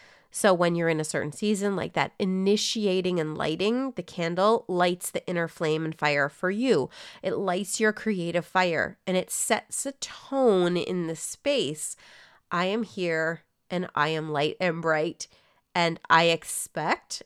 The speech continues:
the place that I'm in to be and feel the same. And you may need to do this ritual more than once. You know,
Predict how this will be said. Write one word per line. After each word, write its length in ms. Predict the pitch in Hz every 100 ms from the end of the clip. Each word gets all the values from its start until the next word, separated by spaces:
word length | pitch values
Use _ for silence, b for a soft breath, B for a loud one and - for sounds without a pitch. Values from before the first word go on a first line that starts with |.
| _
the 200 | 180 170
place 420 | 165 - 165 160 -
that 200 | 170 156
I'm 240 | 151 156
in 300 | 147 170 202
to 160 | - 175
be 380 | 156 156 165 156
and 180 | 180 170
feel 320 | - 156 143
the 160 | - 147
same. 440 | - 151 110 90 - B B -
And 180 | 180
you 120 | 185 180
may 180 | 165
need 220 | 165 165 160
to 80 | 165
do 200 | 175 180
this 220 | 202 202
ritual 520 | 214 240 233 226 233 b b _ 170
more 400 | 160 165 165 170
than 220 | 165 156
once. 420 | 123 143 - - B B B -
You 180 | 175
know, 260 | 175 160 160